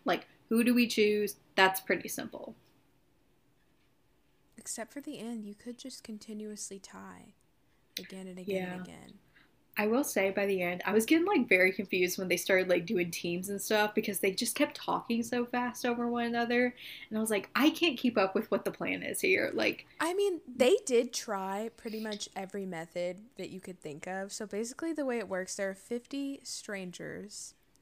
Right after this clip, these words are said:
Speaker 2: or so we think. A few of them, we find out, actually know each other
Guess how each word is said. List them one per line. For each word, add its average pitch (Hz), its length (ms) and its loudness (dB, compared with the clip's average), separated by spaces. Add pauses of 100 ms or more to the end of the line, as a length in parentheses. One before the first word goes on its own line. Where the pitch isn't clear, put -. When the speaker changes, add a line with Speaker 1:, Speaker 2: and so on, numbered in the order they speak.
(160)
Speaker 2:
or 202 140 -6
so 208 220 -6
we 214 120 -6
think. 185 260 -12
A 190 60 -10
few 214 240 -10
of 220 160 -14
them, 214 280 -8
we 202 120 -8
find 190 320 -8
out, 180 180 -4
actually 185 440 -10
know 170 220 -8
each 170 200 -12
other 160 400 -10